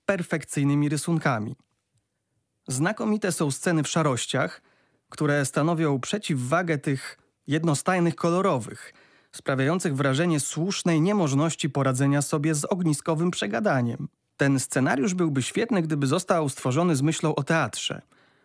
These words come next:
W komiksie brak tej widowiskowości, brak chęci przekazania czegoś za pomocą tego medium. Z jednej strony to taki teatralny odpad,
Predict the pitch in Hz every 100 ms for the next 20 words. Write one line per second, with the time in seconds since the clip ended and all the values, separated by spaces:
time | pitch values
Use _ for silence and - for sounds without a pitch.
0 | _ - - 151 240 - 196 170 156 -
1 | - 214 170 156 165 160 151 143 131 180
2 | - - 139 123 156 - 165 160 139 _
3 | - 160 147 131 170 160 131 143 143 131
4 | 135 143 151 139 123 135 139 147 139 113
5 | 104 101 98 - _ _ _ _ _ -
6 | 165 170 139 - 190 165 156 147 151 151
7 | 131 147 139 - 151 131 - 180 - -
8 | 262